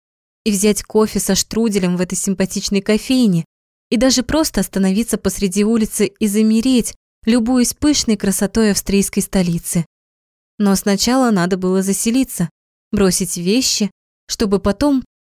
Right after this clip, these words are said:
уже со спокойной душой, отправиться на исследование города. Понадобилось всего шесть остановок на симпатичном, под старину, венском трамвайчике, и Женя с Саней уже стояли на ресепшене хостела,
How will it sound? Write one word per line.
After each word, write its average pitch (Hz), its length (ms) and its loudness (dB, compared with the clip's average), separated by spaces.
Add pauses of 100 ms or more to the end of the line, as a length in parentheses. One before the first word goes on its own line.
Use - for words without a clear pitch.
уже 254 220 2
со 262 120 0
спокойной 214 540 0
душой, 254 500 0 (280)
отправиться 320 580 0
на 214 180 6
исследование 202 680 0
города. 170 500 0 (1040)
Понадобилось 220 760 2
всего 240 300 0
шесть 302 340 0
остановок 254 560 0
на 180 120 2
симпатичном, 185 920 0 (360)
под 240 140 -2
старину, 190 600 0 (340)
венском 220 500 2
трамвайчике, 240 880 0 (600)
и 233 80 4
Женя 220 420 2
с - 60 -4
Саней 285 560 -2 (140)
уже 294 240 2
стояли 226 440 0
на 196 140 2
ресепшене 214 640 -2
хостела, 175 580 0